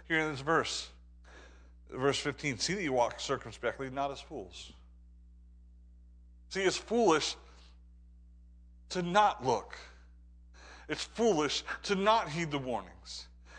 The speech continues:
It's, as I thought about this, why would God put this? He tells us to walk circumspectly, not as fools, but as wise. You know, there,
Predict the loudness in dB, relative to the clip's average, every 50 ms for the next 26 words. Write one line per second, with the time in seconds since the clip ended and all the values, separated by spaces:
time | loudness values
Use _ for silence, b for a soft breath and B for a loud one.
0 | B B 4 4 4 0 -8 -12 -20 -20 -12 -4 -4 -4 -4 -4 -10 -18 -20 -20
1 | -20 -20 -20 -20 -20 -20 -20 -20 -20 -20 -20 -20 b b b b b b b b
2 | b b b -20 -20 b b b b b 2 4 4 4 4 6 6 6 6 6
3 | 4 0 -2 -2 -6 -6 -6 -6 -6 -10 -10 -12 B B B B B B B B
4 | -4 2 6 6 6 6 6 4 4 2 2 2 2 -2 -4 -2 -2 -6 -6 -4
5 | -6 -6 2 4 6 6 6 4 -2 -2 2 6 6 6 4 4 -6 -2 -2 -2
6 | -2 -2 -6 -6 -8 -14 -4 -2 -2 -2 -2 -2 -4 -4 -2 0 2 2 2 0
7 | -4 -8 -8 -6 -4 -4 -4 -6 -10 -12 -14 -16 -18 -20 b b b b b b
8 | b b b b -2 0 0 -2 -2 -2 0 0 0 0 -2 -10 -14 -16 -16 -14
9 | -14 -14 -16 -18 -20 -20 -20 -20 -20 -20 -20 -20 -20 -20 -20 -20 -20 -20 -20 -20
10 | -20 b b b b b b b b -6 -2 6 8 8 8 8 6